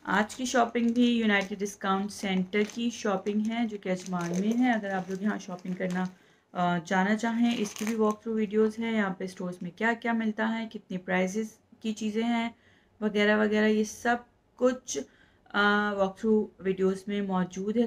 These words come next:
काफ़ी videos हैं, अ, United Discount Center की, तो आप लोग वहाँ जाकर देख सकते हैं। और यहाँ पर चीज़ों की prices मैं आपको बता दूँ, वन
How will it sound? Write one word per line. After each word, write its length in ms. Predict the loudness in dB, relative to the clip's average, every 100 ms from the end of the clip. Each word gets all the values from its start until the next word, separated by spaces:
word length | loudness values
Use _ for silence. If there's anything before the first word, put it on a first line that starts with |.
| 0
काफ़ी 400 | 0 0 0 -2
videos 520 | -2 0 4 4 2 2
हैं, 360 | 2 2 -2
अ, 240 | -2 0 0
United 420 | -2 -4 -4 -10
Discount 400 | -12 -8 -6 -4
Center 460 | -2 -2 0 -2
की, 360 | -2 -4 -4 -4 -6 -20 _ _ _ _
तो 140 | 6 6
आप 160 | 6 4
लोग 120 | 2
वहाँ 120 | 2
जाकर 240 | 0 -2
देख 220 | -4 -8 -6
सकते 260 | -6 -2
हैं। 60 | 0
और 60 | 0
यहाँ 340 | 0 2 2
पर 100 | 2
चीज़ों 280 | 0 0 0
की 120 | 0
prices 560 | -2 2 2 2 0 -2
मैं 80 | -2
आपको 240 | -4 -10
बता 220 | -2 0 0
दूँ, 260 | 0 0 -2 -12 _ _
वन 360 | 2 4 4